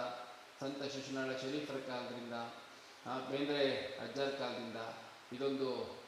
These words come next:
ಸರ್ವ ಜನಾಂಗದ ಶಾಂತಿಯ ತೋಟ ಅನ್ನುವಂಥದ್ದೇನಿತ್ತು, ಅದನ್ನ ಮರುಸ್ಥಾಪನೆ ಮಾಡೋ ನಿಟ್ಟಿನಲ್ಲಿ ನಮ್ಮ ಒಂದು ಅಳಿಲು ಸೇವೆಯನ್ನು ನಾವು ಮಾಡ್ತಾ ಇದ್ದೀವಿ. ನಿಮ್ಮೆಲ್ಲರ ಸಹಕಾರ ಇದ್ದಿದ್ದೇ ಆದ್ರೆ,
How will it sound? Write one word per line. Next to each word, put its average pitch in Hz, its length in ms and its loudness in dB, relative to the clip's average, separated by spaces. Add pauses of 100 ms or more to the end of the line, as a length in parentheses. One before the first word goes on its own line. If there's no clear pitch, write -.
ಸರ್ವ 139 260 2
ಜನಾಂಗದ 135 640 2
ಶಾಂತಿಯ 131 400 2
ತೋಟ 135 300 2
ಅನ್ನುವಂಥದ್ದೇನಿತ್ತು, 131 1500 0 (260)
ಅದನ್ನ 170 280 0
ಮರುಸ್ಥಾಪನೆ 151 760 4
ಮಾಡೋ 131 220 2
ನಿಟ್ಟಿನಲ್ಲಿ 127 460 -2
ನಮ್ಮ 165 420 2 (280)
ಒಂದು 135 220 4
ಅಳಿಲು 151 300 4
ಸೇವೆಯನ್ನು 123 380 -2
ನಾವು 113 200 0
ಮಾಡ್ತಾ 120 320 -2
ಇದ್ದೀವಿ. 113 300 -6 (340)
ನಿಮ್ಮೆಲ್ಲರ 147 500 8
ಸಹಕಾರ 170 400 6
ಇದ್ದಿದ್ದೇ 151 480 8
ಆದ್ರೆ, - 400 10